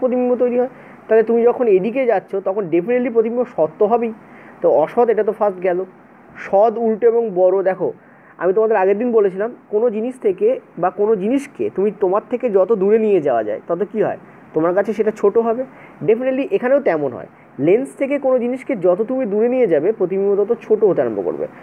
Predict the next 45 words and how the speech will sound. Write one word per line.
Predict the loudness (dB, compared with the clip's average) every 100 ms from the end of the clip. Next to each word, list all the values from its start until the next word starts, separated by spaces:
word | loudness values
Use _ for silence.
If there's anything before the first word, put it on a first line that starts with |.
| -20 -8
তো | -8 0
সৎ | 2 2 2
উল্টো | -2 -2 -2
তো | -2
ঠিক | 0
আছে, | 0 0
কিন্তু | -2 0
বড় | 2 2
হবে | 0 -6 -12
না, | -20 _ _ -20 -20 -20 -4
সৎ | 2 2 2
উল্টো | 0 2 2
এবং | 2
ক্ষুদ্র | -2 -2 0
হবে, | 0 0
এটাই | 0 -2 -4
correct | -10 -12 -14
হবে। | -14 -16 -20 -20 -20
সৎ | 0 2 2 -4 -20 -6
তো | -4 -2
সোজা | -2 0 0 0
হয় | -2 -4
না, | -6 -12 -10
এখানেই | -8 -6
কেটে | -4 -4
গেল, | -6 -10 -18 -20 -10
ঠিক | -6 -4
আছে। | -4 -8 -20 -12
তো | -2 0
দেখতে | 2 0
পাচ্ছি | 0 0
answer | -2 0 -2
এখানে | -2 -2
কী | -2
হবে | 0
তোমাদের? | -2 -6 -4
সি | -2 -2
এখানে | -2 -4
correct | -4 -6
answer | -12 -12 -14
হবে। | -14 -16 -18 -6 -4
অর্থাৎ | 0 -2 0
দুটোকে | 2 2 2 0
তো | 0
আমরা | 2